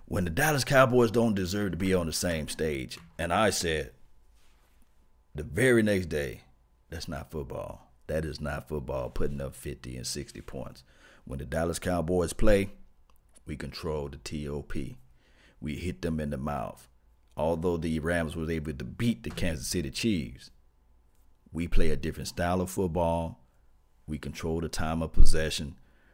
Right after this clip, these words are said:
We got D-Law. We got, uh, Randy Gregory. We got a nasty, underrated, not overrated, underrated Barbecue Woods,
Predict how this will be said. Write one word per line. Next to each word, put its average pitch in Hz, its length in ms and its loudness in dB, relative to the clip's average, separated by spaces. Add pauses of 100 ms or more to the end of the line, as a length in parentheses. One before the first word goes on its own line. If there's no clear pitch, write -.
(120)
We 80 100 -8
got 73 340 -6
D-Law. 82 720 -2
We 82 80 -8
got, 71 300 -4 (340)
uh, 69 160 -10
Randy 80 380 -2
Gregory. 82 680 -2 (240)
We 87 100 -6
got 76 240 -4
a 65 40 -6
nasty, 76 840 0 (440)
underrated, 151 680 6
not - 300 10
overrated, 147 760 12
underrated 226 800 12 (840)
Barbecue 101 520 0
Woods, 87 600 -2